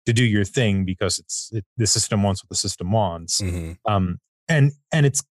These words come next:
Speaker 1: kind of a fun ride where we go through all of the, let's say the, the various editions of Blade Runner,
Speaker 2: Mm-hmm.
Speaker 1: which I'm, I'm also not a big Blade Runner fan, but,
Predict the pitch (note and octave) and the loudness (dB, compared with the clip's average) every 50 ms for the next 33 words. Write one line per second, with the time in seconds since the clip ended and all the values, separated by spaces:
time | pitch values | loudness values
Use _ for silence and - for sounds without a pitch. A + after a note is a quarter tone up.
0 | _ _ _ _ - - - E3+ G3+ A#3 B3 A3 - D#3 - - - - - _ | _ _ _ _ -8 -2 2 6 6 8 6 6 4 0 -2 -2 -14 -20 -20 _
1 | _ - B2 A#2 A#2 A2 G#2+ G2+ F#2 F#2 F2+ F#2 G#2+ B2 C#3+ C#3+ G#2 F#2+ D#2+ E2 | _ 0 2 4 4 4 4 2 2 0 -2 0 2 2 2 2 0 0 -4 -6
2 | F2 F#2+ A2 A#2+ A2 A#2 G#2+ - B2+ B2 B2+ B2+ - - A#2 A2+ A2 G#2+ - - | -4 0 2 4 4 4 4 4 4 4 4 4 2 0 0 0 0 0 0 2
3 | G#2+ G#2 G#2 G#2 G2 F2+ - F2+ F2 - G2+ F#2+ F#2 F#2 F2+ - _ _ - B2+ | 2 2 2 2 0 -2 -6 -8 -2 0 2 2 2 2 -2 -4 _ _ -2 -2
4 | A#2+ - B2 G#2 G#2 G2 A2+ B2+ A2+ G#2 F2+ G#2+ G#2 G2+ F#2+ F#2 - F#2 F#2 F2 | 0 2 2 0 0 0 0 0 0 0 0 0 0 0 0 0 -2 -2 -4 -4
5 | - F#2 F#2 E2+ F2+ E2 - _ - F2 F2 F2 F2 F2+ E2+ E2+ D2+ C#2+ C#2+ D2 | -2 -2 -4 -4 -4 -8 -10 _ -8 -6 -4 -4 -4 -4 -4 -6 -8 -8 -8 -10
6 | D2 D2 D2 - _ _ _ _ - F#2 F2 G#2 F#2+ - - - A2 - - A#2 | -12 -12 -12 -16 _ _ _ _ -8 -4 -2 -2 -2 -2 -2 -6 -6 -4 -2 0
7 | A2 A#2+ - - B2 A#2+ A2 - C3+ A2 G#2 F#2 F#2+ F#2+ F2+ G2 F2 _ - F#2 | 0 0 0 0 0 2 2 2 2 2 0 -2 -2 -4 -4 -6 -8 _ -6 -4
8 | F2+ F2 G2 G#2+ A2+ A#2 A2 - - B2+ B2 B2 B2 A#2+ A2 G2 G2+ | -4 -2 -2 0 0 0 -2 -2 0 0 0 2 2 0 0 0 0